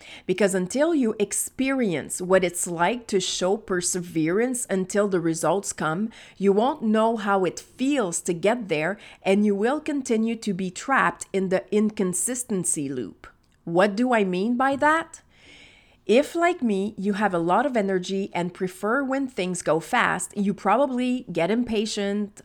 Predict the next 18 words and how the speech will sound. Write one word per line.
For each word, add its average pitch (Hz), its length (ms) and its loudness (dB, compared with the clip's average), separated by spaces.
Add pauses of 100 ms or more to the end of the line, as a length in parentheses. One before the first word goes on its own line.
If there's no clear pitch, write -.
or 214 200 0
restless 208 640 -2
when 180 400 0
the 185 260 -4
efforts 240 540 -2
you 202 200 -2
have 185 300 -2
been 175 220 -2
putting 262 400 -2
in 180 360 -2 (480)
something 202 880 -2 (360)
don't 208 320 2
pay 247 280 2
off 170 440 0 (220)
quickly. 220 680 -2 (400)
We 220 140 2
get 220 220 2
frustrated 214 720 -2